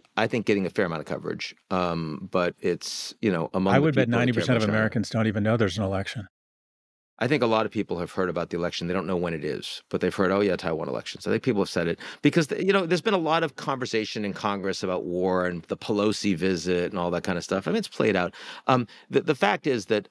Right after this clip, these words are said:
Speaker 1: um, there's a fifty-fifty chance that the guy that is pro-independence, though he was not gonna put it that way, is not gonna win. So, I mean, next week, that risk could go away.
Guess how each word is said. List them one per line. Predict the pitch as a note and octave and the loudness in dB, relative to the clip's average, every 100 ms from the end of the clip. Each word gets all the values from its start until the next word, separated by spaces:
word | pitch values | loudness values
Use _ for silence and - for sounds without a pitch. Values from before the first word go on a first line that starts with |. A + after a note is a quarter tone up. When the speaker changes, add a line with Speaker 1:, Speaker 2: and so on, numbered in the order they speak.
| - | -4
Speaker 1:
um, | G#2+ G2 - _ _ _ - | -2 -2 -8 _ _ _ 0
there's | B2+ G#2+ | 2 2
a | |
fifty-fifty | G2 E3 D#3+ A2 B2+ - F#2 | 0 0 0 -2 -4 -4 -2
chance | - A#2 F#2+ F2 - - | 0 0 0 -4 -12 -2
that | G#2+ - | 0 0
the | - G2+ | -2 -2
guy | F2+ G2+ A2 A2 | 2 2 2 2
that | F#2 F#2+ - | 2 -2 -2
is | G2+ F#2 | -2 -2
pro-independence, | - B2 G2+ F#2+ F2 - C3+ F2 D2+ F2 - - - _ _ - | 0 0 2 0 -2 -2 -2 -2 -6 -10 -10 -12 -16 _ _ 0
though | F#2+ | 2
he | F#2+ | 4
was | F#2 | 2
not | A2 F#2+ | 2 0
gonna | D#2 | -6
put | - A2 | -2 -2
it | - | 0
that | C#2+ - | -4 -4
way, | C2 A#1+ E2 - - _ _ - | -4 -4 -6 -10 -20 _ _ 0
is | A#2+ | 2
not | A2 C3 | 4 4
gonna | - A2+ | 2 2
win. | A2+ D3+ E2 - _ _ _ _ - | 2 2 0 -8 _ _ _ _ -12
So, | - C3+ A#2+ - | 2 2 2 0
I | |
mean, | A#2 A#2 | -2 0
next | C#3 - - | 0 -2 0
week, | D#3+ D3+ - | 0 0 0
that | A#2+ A2 | -2 2
risk | C3+ - | 0 0
could | - | -4
go | A#2 A#2+ | 0 2
away. | G2+ F#2+ F3 E3+ - - | 2 2 0 -2 -12 -20